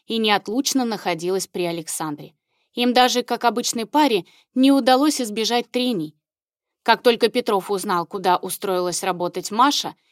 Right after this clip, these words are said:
и кто является её шефом, он немедленно возник. И серьёзно. «Марусь, ты представляешь, как я себя чувствую, зная, что рядом с тобой каждый день трётся твой бывший?» Зашёл сразу с весомых аргументов Александр.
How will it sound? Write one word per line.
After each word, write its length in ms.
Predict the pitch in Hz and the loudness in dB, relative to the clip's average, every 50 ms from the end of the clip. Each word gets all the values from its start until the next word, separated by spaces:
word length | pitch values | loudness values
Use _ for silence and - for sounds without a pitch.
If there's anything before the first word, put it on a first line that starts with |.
| _ - | _ 0
и 100 | 302 302 | 0 0
кто 160 | - - 311 | 2 2 4
является 600 | 285 240 208 202 214 208 196 185 185 - - 185 | 4 4 2 0 0 0 0 -2 -2 -6 -6 -6
её 140 | 175 170 165 | -6 -6 -4
шефом, 480 | - - 240 254 285 - 262 240 208 _ _ _ _ | -4 -2 0 0 0 -2 -4 -6 -6 _ _ _ _
он 240 | - 226 233 220 208 | -4 -2 0 0 0
немедленно 560 | 202 196 185 175 196 226 240 269 254 247 233 | 0 0 0 0 0 2 2 2 2 2 2
возник. 500 | 214 220 214 190 185 160 143 - _ _ _ _ _ _ _ | 2 0 0 -2 -4 -6 -8 -10 _ _ _ _ _ _ _
И 140 | - 269 294 | 4 4 4
серьёзно. 640 | - - 320 294 269 185 165 147 135 - - - _ _ _ _ _ _ _ _ _ _ _ _ _ _ _ _ - | 6 6 4 4 4 2 -2 -4 -6 -10 -16 -20 _ _ _ _ _ _ _ _ _ _ _ _ _ _ _ _ 0
«Марусь, 420 | 220 226 233 233 220 165 - - - _ _ _ _ _ _ _ _ - | 4 6 6 6 4 0 -4 -10 -16 _ _ _ _ _ _ _ _ 2
ты 140 | 254 262 | 2 2
представляешь, 760 | - - 254 254 - - - 269 262 302 359 381 359 285 - - | 4 2 0 0 0 2 2 2 4 6 6 6 6 4 2 0
как 260 | - 240 254 254 - | 0 0 0 0 0
я 80 | 233 208 | -4 -4
себя 320 | - - 214 196 208 196 | -4 -4 -4 -4 -4 -4
чувствую, 640 | 196 - 277 311 302 - - 190 170 165 160 151 147 _ _ _ _ | -4 -2 -2 -2 -2 -4 -6 -10 -8 -8 -8 -10 -12 _ _ _ _
зная, 460 | - 180 180 220 240 285 320 269 196 | -10 -6 -2 0 2 4 4 4 2
что 180 | - - - 208 202 | 0 -2 -2 -2 0
рядом 320 | 214 233 226 196 190 175 | 2 2 2 0 -2 -4
с 80 | - - | -4 -6
тобой 320 | 190 180 175 262 302 285 | -6 -2 0 0 0 0
каждый 460 | - - 233 226 220 185 175 175 165 | 2 2 2 2 2 0 -2 -6 -6
день 360 | 156 - 180 214 269 285 285 - _ _ _ | -6 -4 0 4 4 4 4 2 _ _ _
трётся 420 | - 220 196 185 190 208 - - 269 | -4 -2 0 2 2 0 0 -2 -4
твой 240 | - 233 247 240 247 | 0 2 2 2 4
бывший?» 560 | 214 247 254 208 - - - - - - _ _ _ _ _ _ _ - | 2 0 0 0 0 -2 -4 -6 -8 -14 _ _ _ _ _ _ _ -4
Зашёл 380 | 170 208 196 - - 202 185 | -2 0 0 0 0 -2 -2
сразу 420 | 175 - 190 208 226 240 208 208 175 | -2 -2 0 2 2 2 0 -2 -6
с 140 | - - | -4 -4
весомых 460 | 196 208 196 - 233 208 202 190 - 202 | -2 -2 -2 -2 -2 -2 -4 -4 -4 -6
аргументов 600 | 185 175 170 185 180 180 175 175 151 175 - 208 | -6 -4 -4 -4 -2 -2 -2 -4 -6 -6 -6 -6
Александр. 580 | 196 208 208 - - - 202 156 147 - - | -4 -4 -4 -4 -2 -2 0 0 -2 -4 -10